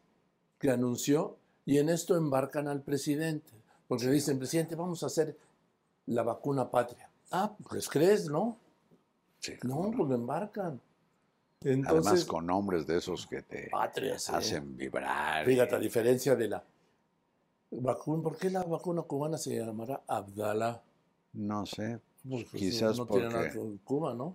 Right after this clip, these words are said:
Speaker 2: quizás porque Alá es Dios y Mahoma su profeta.
Speaker 1: Bueno.
Speaker 2: Abdalá.
Speaker 1: Eh, entiendo la rusa Sputnik, porque te acuerdas el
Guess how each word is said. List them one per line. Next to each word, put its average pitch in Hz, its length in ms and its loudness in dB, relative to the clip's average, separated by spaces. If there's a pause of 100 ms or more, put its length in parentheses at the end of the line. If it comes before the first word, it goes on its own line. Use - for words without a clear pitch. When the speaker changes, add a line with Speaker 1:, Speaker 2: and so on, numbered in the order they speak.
Speaker 2:
quizás - 320 0
porque 92 420 -2
Alá 101 380 4
es 98 140 0
Dios 101 480 2 (120)
y 101 120 0
Mahoma 90 500 0
su - 160 -8
profeta. 85 640 -8 (720)
Speaker 1:
Bueno. 131 400 -6 (400)
Speaker 2:
Abdalá. - 760 2
Speaker 1:
Eh, 147 120 4
entiendo 160 500 4
la 131 260 6
rusa 147 460 4
Sputnik, 160 800 4
porque 120 300 -2
te 110 80 -4
acuerdas 120 400 0
el 104 260 -6